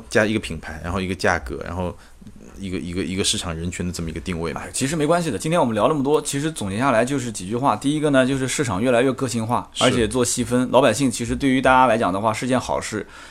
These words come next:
Speaker 2: 以前的经典车型在市场上没有退却，还在那边不停地演化迭代。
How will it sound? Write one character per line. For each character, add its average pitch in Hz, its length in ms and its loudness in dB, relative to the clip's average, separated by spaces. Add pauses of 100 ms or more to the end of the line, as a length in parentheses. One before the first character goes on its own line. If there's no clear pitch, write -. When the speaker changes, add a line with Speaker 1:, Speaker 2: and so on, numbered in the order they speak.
Speaker 2:
以 110 160 0
前 110 260 2
的 165 140 12
经 180 260 0
典 123 160 2
车 117 200 2
型 104 240 -2
在 131 160 2
市 131 120 -2
场 98 180 -2
上 92 160 -6
没 92 120 0
有 147 120 2
退 - 180 -4
却， 98 200 -6 (140)
还 - 180 -2
在 143 140 4
那 120 80 2
边 107 180 -2
不 104 120 -4
停 101 100 -2
地 107 100 -2
演 90 200 -4
化 95 260 -2 (240)
迭 98 160 0
代。 113 240 2